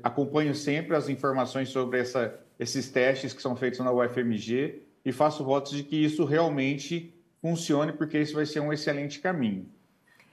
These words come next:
É, eu quero até aproveitar esse gancho pra colocar uma situação bem importante, Adriana. Nós estamos falando hoje da droga K. É, é preciso ter atenção da droga, a, pra droga K,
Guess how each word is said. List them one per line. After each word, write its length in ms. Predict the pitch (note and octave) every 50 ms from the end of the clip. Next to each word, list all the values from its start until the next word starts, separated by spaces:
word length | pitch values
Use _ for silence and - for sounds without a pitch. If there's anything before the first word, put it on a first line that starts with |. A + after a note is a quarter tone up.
| _ _ -
É, 440 | C#3 D3 C#3+ C#3+ D3 C#3+ D3 D3 -
eu 80 | D#3 D3+
quero 180 | C#3+ F#3+ F3+ G3
até 140 | F#3 G3
aproveitar 420 | G3+ G3 G3+ F#3+ G3 G3+ F#3 F#3+ F3+
esse 200 | E3+ - - E3+
gancho 500 | C#3 C3 C#3+ D#3 F#3+ A#3 A3+ - - D#3+
pra 160 | - - F#3
colocar 380 | F3+ - F#3 F3+ F3+ F3+ - E3+
uma 160 | F3+ G3+ F#3+
situação 760 | - - F#3+ - - G3+ G#3 G3 G3 - - F3 F#3 G#3 G#3
bem 440 | G3+ D3 A#2+ A#2+ D3+ E3 F#3+ A3+
importante, 840 | C#4 D4+ - D4 D4 B3 - - - C#3 C3+ C3 B2 A#2 A2+ - - A#2+
Adriana. 540 | A2+ A2 A2+ A2 A2+ A2 G#2+ G#2+ A2 A2 - _ _ _ _ _ _ _
Nós 160 | - C#3 D#3+ F3
estamos 300 | F3 E3 G3+ A3 G3 -
falando 280 | G#3 F#3 F#3 E3 D3
hoje 160 | D#3 E3+ F3
da 120 | D#3+ F3+ E3
droga 400 | D3+ D#3+ D3+ D#3+ D#3+ - G#3+ A#3
K. 480 | - - D3+ C#3 B2+ A#2 - - - - _ _ _ _ _ _ _ _ _ _ _ _ _ _ _ _ _
É, 400 | - A#2+ A#2 A#2 G#2+ - - - -
é 120 | C#3+ F3
preciso 540 | F3 - D3+ D3+ D3+ - G#3 A3+ A3 A3 G#3+
ter 180 | A3 G3 F3+ D#3+
atenção 600 | D3 D3 C#3+ B2 A#2 A2 - - - C3+ C#3 D#3
da 140 | D3+ C3+
droga, 420 | A#2 B2 A#2+ A#2 A2+ G#2 G#2+ G#2+ - -
a, 120 | A2+ G#2+
pra 280 | - - - - B2 A#2
droga 340 | G#2+ A2+ A2 G#2+ F#2 F2+
K, 460 | F2 - - D3 C#3+ A#2 G2 - -